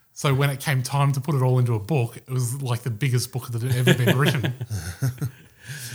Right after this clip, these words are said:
Speaker 2: Um, the other thing I found about Bram Stoker's was the whole Vlad the Impaler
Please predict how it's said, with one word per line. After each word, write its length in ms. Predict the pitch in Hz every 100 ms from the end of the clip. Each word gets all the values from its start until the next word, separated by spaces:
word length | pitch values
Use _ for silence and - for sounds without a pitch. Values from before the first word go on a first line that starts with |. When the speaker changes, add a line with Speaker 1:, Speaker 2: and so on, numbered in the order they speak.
| - _ -
Speaker 2:
Um, 420 | 139 139 139 139 139
the 120 | 143
other 140 | 147
thing 180 | 156 165
I 140 | 135 123
found 500 | - 127 120 120 113
about 280 | 110 110
Bram 260 | - 110 107
Stoker's 720 | 101 - 117 110 110 104 -
was 680 | 113 104 101 101 98 98 -
the 60 | -
whole 260 | 107 113 107
Vlad 480 | 104 104 107 107
the 100 | 104 104
Impaler 600 | 101 107 107 113 113